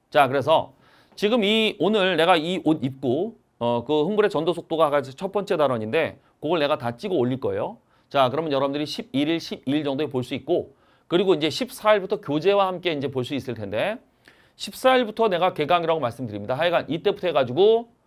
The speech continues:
완강은 언제냐? 한 사월 중순 정도면 늦어도 완강 약속을 드립니다. 알겠죠? 그래서 요 정도까지 해가지고 상크스를 다 완강해 드릴 예정입니다. 올해 선생님이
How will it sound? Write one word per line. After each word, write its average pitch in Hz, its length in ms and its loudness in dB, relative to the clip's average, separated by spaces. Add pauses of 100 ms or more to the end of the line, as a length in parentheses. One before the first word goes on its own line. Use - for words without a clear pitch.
(240)
완강은 180 580 4
언제냐? 131 540 2 (440)
한 123 160 -2
사월 190 720 4
중순 165 440 -6
정도면 123 560 -4 (400)
늦어도 175 580 4 (760)
완강 151 540 4
약속을 117 360 -6
드립니다. - 420 -16 (400)
알겠죠? 156 400 -2 (200)
그래서 120 180 -2
요 151 140 2
정도까지 175 580 2
해가지고 151 640 2 (100)
상크스를 139 420 -10
다 135 360 0
완강해 127 760 -2
드릴 110 280 -8
예정입니다. 104 720 -6 (1700)
올해 190 220 4
선생님이 220 680 2